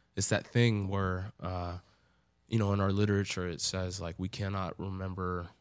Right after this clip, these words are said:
uh, the suffering and humiliation of even a week or a month ago.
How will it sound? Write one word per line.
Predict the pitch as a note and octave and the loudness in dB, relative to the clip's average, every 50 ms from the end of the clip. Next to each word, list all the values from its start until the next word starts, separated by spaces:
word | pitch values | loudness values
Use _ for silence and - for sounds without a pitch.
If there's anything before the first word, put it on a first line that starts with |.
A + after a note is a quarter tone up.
| _ _ _ | _ _ _
uh, | - F#2 F2 | -8 -8 -6
the | - E2 | -2 -2
suffering | - - G2+ F#2 - F#2+ F#2+ F#2+ F#2 | 0 0 0 -2 -2 -4 -4 -4 -4
and | E2+ | -4
humiliation | F2 F2+ F#2 F#2 F#2 F#2 F#2 F#2 F2+ F2 E2 - - F2+ F2 F2 F2 F#2 G2+ _ _ _ _ _ _ _ - _ _ - | -4 -4 -4 -4 -4 -2 -2 -2 -2 -2 -4 -4 -6 -6 -6 -8 -10 -12 -14 _ _ _ _ _ _ _ -20 _ _ -2
of | F2 F2+ F2 E2+ E2 G#2 | 0 0 2 0 -2 -4
even | - D#2+ G2 F2+ | -6 -6 -6 -6
a | E2+ | -4
week | F2 F#2 F#2 - - | -4 -4 -6 -4 -6
or | E2+ | -6
a | E2+ | -4
month | E2+ E2+ E2 D#2+ - | -4 -4 -6 -6 -6
ago. | - - - - A2+ | -8 -8 -8 -8 -8